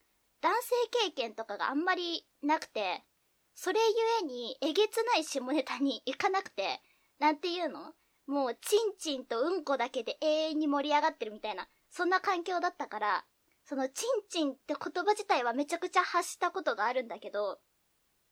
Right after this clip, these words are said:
チンポっていう言葉を発したことがなくて、なんかさ、チンポってさ、エロ同人によくありがちなさ、ちょっと生々しい感じしない？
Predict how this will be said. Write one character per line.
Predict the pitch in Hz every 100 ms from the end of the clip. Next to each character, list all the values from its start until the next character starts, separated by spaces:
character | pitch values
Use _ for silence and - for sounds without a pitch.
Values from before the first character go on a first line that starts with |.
| _ _ -
チ | 415 440
ン |
ポ | 381 294
っ | 226 _ _
て | -
い | 220 220
う | 220
言 | 285 262
葉 | 262
を | 233
発 | - 247
し | -
た | 269
こ | 277
と | 262
が | 196
な | 196
く | -
て、 | 202 151 _ - - _ _ -
な | 571
ん |
か | 523 359
さ、 | 320 240 226 _
チ | - 453
ン | 392
ポ | 262
っ | 262
て | -
さ、 | 226 233 190 - _ _ _ _ _ -
エ | 330
ロ | 359 370
同 | 392 370
人 | 277 240
に | 240 226
よ | 262 330
く | -
あ | 240 233
り | 277
が | 269
ち | 269 285
な | 262
さ、 | 269 240
ち | -
ょ | 403
っ |
と | - 269
生 | 233 294 392
々 | 392 403
し | 403
い | 320
感 | - 202
じ | 196
し | - 202
な |
い？ | 196